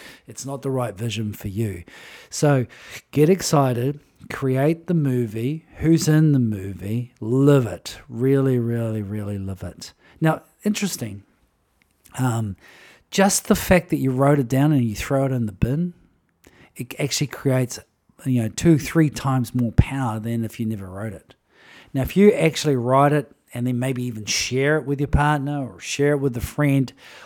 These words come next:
all of a sudden that goes up another two or three hundred percent. Now, if you actually revisit it, uh, even if it was, like, once a month, all of a sudden you're gonna go up again. And if you actually visit it, in fact, you know, you've probably all,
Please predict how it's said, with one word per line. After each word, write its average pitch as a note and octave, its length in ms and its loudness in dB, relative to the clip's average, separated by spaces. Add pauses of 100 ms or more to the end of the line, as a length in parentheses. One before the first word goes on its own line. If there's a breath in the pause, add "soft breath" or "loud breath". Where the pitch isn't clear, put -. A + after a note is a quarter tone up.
(100)
all E3+ 160 4
of E3+ 60 2
a D3+ 40 2
sudden C#3 360 0
that C#3 160 -2
goes B2+ 280 -4
up C3 220 -6
another A#2+ 480 -6 (320 loud breath)
two D3 160 -2
or B2 60 -2
three A#2+ 220 -6
hundred G#2+ 340 -4
percent. C3+ 560 -2
Now, D#3+ 420 4
if A#2 100 -8
you D#3+ 100 -2
actually E3 400 0
revisit A#2+ 720 2
it, B2 300 -4 (380 loud breath)
uh, A#2 320 -6
even G#3+ 240 2
if D3+ 80 -4
it D#3+ 40 -4
was, C3+ 180 -2
like, B2+ 220 -4
once C#3 240 -4
a A#2 80 -10
month, B2+ 580 -4 (140)
all D3+ 160 4
of D3 80 2
a D#3 80 4
sudden B2 340 -4
you're B2 100 -4
gonna A#2 200 -4
go A2 220 -4
up A2+ 140 -6
again. C#3+ 460 2 (340 loud breath)
And D#3 120 2
if E3+ 120 2
you G3+ 80 8
actually B3 300 4
visit D#3 400 4
it, C3 140 -2
in A#2+ 140 -10
fact, B2+ 360 -10
you A#2 140 -2
know, G2+ 100 -8
you've G#2 420 -8
probably G#2 540 -6
all, A#2 300 -6